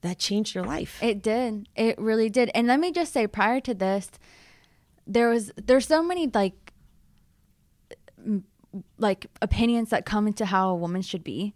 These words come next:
Speaker 1: Mm.
Speaker 2: And it's, there's books on how to become, like, a bee, like, how,
Speaker 1: Mm.
Speaker 2: or, like, and I'm like,
Speaker 1: <laughs>
Speaker 2: "What is this?" Like,
Speaker 1: Yeah.
Speaker 2: it's so encouraged to
Speaker 1: Oh,
Speaker 2: be
Speaker 1: yeah.
Speaker 2: toxic as
Speaker 1: Oh,
Speaker 2: a
Speaker 1: yeah.
Speaker 2: woman. It's
Speaker 1: Oh,
Speaker 2: like,
Speaker 1: yeah.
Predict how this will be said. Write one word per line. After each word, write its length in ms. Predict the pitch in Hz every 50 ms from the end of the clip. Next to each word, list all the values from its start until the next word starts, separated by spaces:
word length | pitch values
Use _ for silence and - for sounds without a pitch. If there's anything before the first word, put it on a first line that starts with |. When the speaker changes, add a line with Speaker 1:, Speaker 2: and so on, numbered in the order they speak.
| _ -
Speaker 1:
Mm. 340 | 180 170 165 160 156 151 151 - _ -
Speaker 2:
And 140 | - 170 214
it's, 440 | 202 202 185 - - - - - - _ _ -
there's 280 | 196 240 233 233 208
books 340 | 180 - - 226 220 - -
on 100 | 208 185 180
how 120 | 190 214
to 100 | 208 214
become, 680 | 185 202 - - 208 202 190 190 190 185 185 185 185 185
like, 180 | 175 165 -
a 60 | 185
bee, 440 | 170 - - 190 190 185 185 185 180
like, 360 | 180 165 165 160 160 - - - - - - - - -
how, 400 | - 233 220 214 202 202 202 196
Speaker 1:
Mm. 60 | 160
Speaker 2:
or, 160 | - 233 233 226
like, 280 | 226 214 214 208 - -
and 120 | 226 247 254
I'm 200 | 262 262 262 262
like, 160 | 233 214 208
Speaker 1:
<laughs> 180 | - 185 180 208
Speaker 2:
"What 200 | 220 285 302 - -
is 180 | 202 262 320
this?" 180 | 302 359 330 269
Like, 140 | 269 233 240
Speaker 1:
Yeah. 180 | 151 147 143 139
Speaker 2:
it's 60 | -
so 140 | 311 320 349
encouraged 580 | 330 302 262 - 285 311 339 339 262 240 - -
to 100 | - -
Speaker 1:
Oh, 20 | -
Speaker 2:
be 80 | -
Speaker 1:
yeah. 160 | 165 190 196
Speaker 2:
toxic 420 | 127 247 247 262 - - - 214 196
as 140 | 196 202 185
Speaker 1:
Oh, 40 |
Speaker 2:
a 20 | -
Speaker 1:
yeah. 120 | 190 208 226
Speaker 2:
woman. 240 | 226 214 185 175 180
It's 120 | 190 185
Speaker 1:
Oh, 40 | 202
Speaker 2:
like, 160 | 226 220 208
Speaker 1:
yeah. 80 | 165